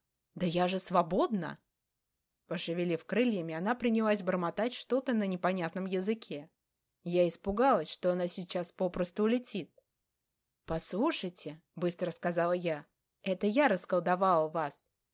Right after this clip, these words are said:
Нам с Аравель нужно попасть на Всесильный Совет, который созвал Баулин».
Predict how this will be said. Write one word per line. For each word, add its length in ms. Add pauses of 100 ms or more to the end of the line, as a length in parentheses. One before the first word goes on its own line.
Нам 260
с 120
Аравель 360
нужно 300
попасть 400
на 80
Всесильный 540
Совет, 520 (140)
который 460
созвал 440
Баулин». 600